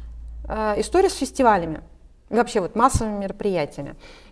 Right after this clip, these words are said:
Э, я считаю, фестиваль — это всё уже перевёрнутая страница. Фестивали продвигать, двигать, пушить надо было три года назад.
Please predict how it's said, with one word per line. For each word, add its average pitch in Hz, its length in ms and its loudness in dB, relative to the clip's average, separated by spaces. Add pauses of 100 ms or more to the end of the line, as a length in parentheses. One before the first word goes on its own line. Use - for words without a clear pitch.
(120)
Э, 208 220 0
я 269 140 4
считаю, 277 360 6
фестиваль — 302 560 2
это 269 160 4
всё 269 200 2
уже 214 160 0
перевёрнутая 233 640 2
страница. 220 840 -6
Фестивали 254 720 2 (440)
продвигать, 208 600 4
двигать, 202 600 -2
пушить 240 380 -2
надо 202 280 0
было 220 320 4
три 208 220 -4
года 196 280 -4
назад. 160 380 -4